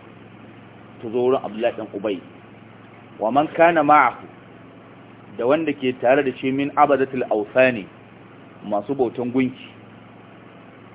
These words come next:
"ijtama'u li qitali Rasulillahi sallallahu alaihi wa alihi wa sallam." Sai aka fitar da base a bayan garin Madina.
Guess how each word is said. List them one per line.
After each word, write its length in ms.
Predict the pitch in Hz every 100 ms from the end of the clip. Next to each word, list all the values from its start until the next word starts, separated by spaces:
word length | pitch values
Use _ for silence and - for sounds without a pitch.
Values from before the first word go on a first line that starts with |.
| 113
"ijtama'u 640 | 101 - 143 131 107 131
li 80 | 131
qitali 400 | 123 120 127 120
Rasulillahi 640 | 101 - 113 107 131 120 104
sallallahu 420 | 117 113 110 117 110
alaihi 160 | 107 98
wa 100 | 98
alihi 160 | 101 82
wa 60 | 85
sallam." 260 | 82 71 - - - - - - - -
Sai 80 | 143
aka 180 | 156 139
fitar 220 | - 143
da 140 | 143
base 260 | 123 143 117 - - -
a 60 | 113
bayan 300 | 123 131 127
garin 220 | 113 113
Madina. 400 | 107 104 98